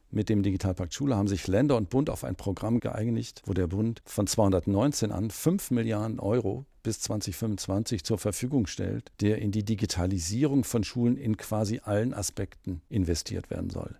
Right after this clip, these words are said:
In Infrastruktur, tatsächlich in die Anschlüsse, in die Netzanschlüsse von Schulen, in die W lan-Netze, in die Lernplattform, auch in die Geräte für Schüler und Schülerinnen, für Lehrkräfte, die dafür benötigt werden. Das heißt, an sich ist genug Geld da. Wir wissen aus den Statistiken,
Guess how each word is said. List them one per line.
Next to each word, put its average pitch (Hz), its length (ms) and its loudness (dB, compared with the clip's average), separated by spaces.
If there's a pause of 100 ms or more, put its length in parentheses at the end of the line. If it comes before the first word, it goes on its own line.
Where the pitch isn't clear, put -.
In 131 160 4
Infrastruktur, 120 960 0
tatsächlich 127 600 0
in 117 100 0
die 113 120 0
Anschlüsse, 127 840 2
in 120 160 -4
die 117 280 -4
Netzanschlüsse 113 680 0
von 104 200 -6
Schulen, 101 420 -4 (500)
in 131 320 6 (100)
die 113 220 6
W 123 140 8
lan-Netze, 104 580 4
in 139 320 4
die 120 400 2
Lernplattform, 113 840 4
auch 123 180 4
in 123 100 2
die 117 120 4
Geräte 120 480 6
für 113 160 0
Schüler 131 260 0
und 113 140 0
Schülerinnen, 117 400 2
für - 120 -2
Lehrkräfte, 110 500 0
die 101 100 -4
dafür 98 260 -2
benötigt 95 540 -4
werden. - 420 -10
Das - 200 2
heißt, 101 200 4
an 107 100 2
sich 127 200 -2
ist - 160 -6
genug 95 260 0
Geld 90 220 0
da. 127 160 2
Wir 95 200 4
wissen 151 300 4
aus 131 600 2
den 101 160 2
Statistiken, 127 960 2